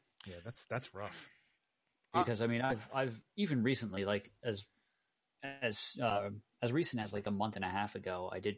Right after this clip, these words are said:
Speaker 3: pull an all-nighter, and I was up from five A M one day until nine P M the next day. So
Speaker 2: Ugh.
Speaker 3: I could do it, I think.
Speaker 2: I just, I, I, I, I cou-, I can't. <laughs> I can't.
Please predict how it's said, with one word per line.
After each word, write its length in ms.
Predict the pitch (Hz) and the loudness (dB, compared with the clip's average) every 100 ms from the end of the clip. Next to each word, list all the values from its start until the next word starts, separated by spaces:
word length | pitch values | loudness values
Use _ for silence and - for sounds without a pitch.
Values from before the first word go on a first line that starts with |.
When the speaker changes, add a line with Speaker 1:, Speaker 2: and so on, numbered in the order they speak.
| - | -4
Speaker 3:
pull 180 | 120 104 | -2 0
an 80 | 101 | 2
all-nighter, 460 | 98 98 98 95 | 2 2 2 2
and 200 | 98 98 | 0 -2
I 60 | 95 | 0
was 160 | 98 | 0
up 180 | 95 92 | -2 -2
from 300 | - 98 92 - _ _ _ _ - | 0 0 -2 -10 _ _ _ _ -14
five 280 | - 123 107 | -4 -2 2
A 120 | 113 | 2
M 180 | 110 104 | 4 2
one 160 | 110 104 | 2 2
day 280 | 107 101 101 | 2 2 2
until 480 | 98 - 107 95 95 | -2 -4 -2 -2 0
nine 160 | 104 98 | -2 0
P 120 | 107 | -2
M 100 | 95 | -2
the 60 | |
next 260 | 92 95 - | 0 -2 -2
day. 200 | 98 98 | -4 -4
So 420 | 98 104 95 95 - _ _ - | -2 0 0 -2 -8 _ _ -20
Speaker 2:
Ugh. 60 | 160 131 - - _ _ _ - | -20 -20 -20 -20 _ _ _ -4
Speaker 3:
I 80 | 135 | -2
could 160 | - 107 | 0 0
do 180 | 87 | 0
it, 80 | 78 - | -2 -6
I 40 | - | -8
think. 260 | - - - _ _ _ - _ _ _ _ _ _ | -6 -8 -10 _ _ _ -20 _ _ _ _ _ _
Speaker 2:
I 140 | 190 254 | -2 -2
just, 380 | - 240 208 - 135 | 0 0 -2 -2 -2
I, 140 | 143 - 98 - - | -2 -2 -16 -16 -12
I, 120 | 143 - - - | -10 -10 -10 -4
I, 120 | 147 - | -4 -4
I 120 | - 202 | -4 -4
cou-, 460 | - - - 175 - | -6 -14 -16 -14 -2
I 120 | 160 | 0
can't. 400 | - - 160 107 _ - | 0 2 2 2 _ -16
<laughs> 480 | - 156 _ _ - | -16 -18 _ _ -6
I 60 | |
can't. 320 | - 131 135 | -4 -4 -8